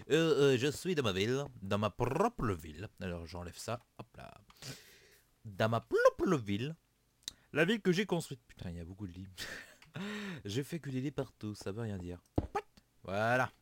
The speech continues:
Dans ma propre ville que j'ai construite, que j'ai fait de ma propre boule,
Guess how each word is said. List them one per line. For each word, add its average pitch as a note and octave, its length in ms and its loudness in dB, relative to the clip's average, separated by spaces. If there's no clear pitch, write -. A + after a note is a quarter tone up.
Dans D3 320 4
ma A#2+ 180 0
propre C3 480 0
ville C3+ 240 0
que B2 140 2
j'ai C3 160 0
construite, C#3+ 460 -4
que A#2 100 0
j'ai A2+ 160 2
fait C#3 220 4
de A#2 140 0
ma A2+ 160 4
propre - 680 2
boule, C#3 680 6